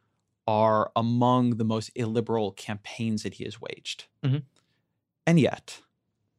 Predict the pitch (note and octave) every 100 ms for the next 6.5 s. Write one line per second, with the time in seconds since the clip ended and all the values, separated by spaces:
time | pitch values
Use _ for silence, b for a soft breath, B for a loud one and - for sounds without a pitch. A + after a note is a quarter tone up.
0 | _ _ - B2+ D#3 D#3+ D#3+ C#3 - D#3+
1 | D#3+ F3+ G#3 C#3+ C3 - B2 A#2+ G2+ -
2 | - - - - - _ _ _ _ -
3 | - B2 B2 A#2 A2 G#2 G#2 A2 A2 G#2
4 | G2+ G#2+ A2+ A#2 A#2+ B2 A#2+ C#3 D3+ D#3
5 | - _ _ - B2 A#2 - - - B3+
6 | A#3+ A#2 G#2+ -